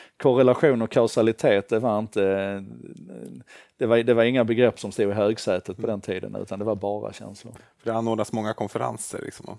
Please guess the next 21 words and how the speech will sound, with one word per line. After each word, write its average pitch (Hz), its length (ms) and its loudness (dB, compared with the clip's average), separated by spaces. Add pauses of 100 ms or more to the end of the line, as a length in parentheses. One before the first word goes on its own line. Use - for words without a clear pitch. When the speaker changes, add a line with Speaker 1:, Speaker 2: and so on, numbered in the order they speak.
(120)
Speaker 2:
under 104 180 -10
de 92 80 -10
här - 120 -8
åren - 360 -8
om - 160 -20 (720)
mediebranschens 92 680 -8
framtid. - 420 -14
Så - 120 -20 (440)
d-, 117 220 -14
din 139 320 -2
roll 101 340 2
på - 140 -8
de 104 80 -2
här 120 100 -2
konferenserna 90 580 -6
är 90 40 -4
väl 95 100 -4
lite 98 260 -2
också 98 220 -6
propagera 95 540 0
för, 90 360 -8